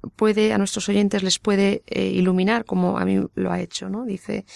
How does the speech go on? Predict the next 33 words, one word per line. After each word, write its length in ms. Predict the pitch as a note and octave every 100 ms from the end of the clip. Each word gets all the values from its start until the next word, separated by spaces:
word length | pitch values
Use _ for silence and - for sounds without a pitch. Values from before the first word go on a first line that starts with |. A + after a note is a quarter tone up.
| - - - - - - - - -
Juan 120 | A3
Pablo 180 | D4 C#4+
segundo 300 | C#4 C4+ C4+
escribió 500 | - A#3+ G#3+ G#3 -
una 360 | C4 C#4+ D#4 -
llamada 400 | A#3 A3+ B3+ C4
a 20 |
la 120 | A#3
conciencia 580 | G#3 G3 - B3 A#3+ B3+
de 80 | A3+
los 140 | F3+
responsables 640 | F#3 - F3+ A#3+ A#3 A3
del 120 | F#3
mundo 240 | F#3+ A#3 A#3
científico 800 | - F3+ F3 A3+ - A#3+ C#4 C#4+
y 120 | G3+
de 80 | F#3
modo 220 | G#3+ B3+
particular 500 | A#3 G#3 - G3 F#3
a 40 | F3
los 200 | F3 G3
médicos 540 | A3+ A3+ - A#3+ - - - -
para 180 | - G3
que 80 | F#3+
se 140 | -
detenga 580 | G3 G3+ C4 B3+ B3+ D4 _
la 340 | G#3+ A3+ A#3+ -
producción 440 | F#3+ F#3 - B3
y 40 | B3+
congelación 960 | - F#3 - F#3 F#3 E3+ A3+ A#3+ B3
de 60 | G3
embriones 560 | F3+ F#3+ G3 G3 F3+ F#3+
humanos, 500 | F#3 F#3+ F#3+ A#3+